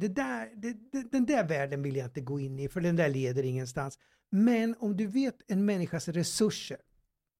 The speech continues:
både det god-, det liksom starka och det svaga, så kan man hela tiden hitta lösningar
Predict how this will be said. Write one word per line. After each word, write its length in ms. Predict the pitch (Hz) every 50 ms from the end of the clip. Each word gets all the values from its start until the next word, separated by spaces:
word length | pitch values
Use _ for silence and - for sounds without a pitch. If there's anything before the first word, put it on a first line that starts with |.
| _ - -
både 280 | - 151 165 165 185 180
det 120 | 185 196
god-, 420 | 175 165 220 220 190 165 165 160 - -
det 180 | 202 196 185 170
liksom 280 | 170 170 - 190 160
starka 580 | - - - 226 202 170 151 131 - - - 170
och 60 | 160
det 80 | 156 -
svaga, 400 | - 190 175 151 139 131 - - _ _ _ _ _ _
så 140 | - - 190
kan 140 | - 185 180
man 100 | 190 190
hela 540 | 170 - - - 262 247 208 175 170 175 170
tiden 400 | 170 - 170 147 139 156 143 135 _ _ _ _ _ - - - -
hitta 340 | 208 - - - - 131
lösningar 1040 | 120 120 131 127 165 202 214 180 135 - - - - - 151 135 143 170 196 170 123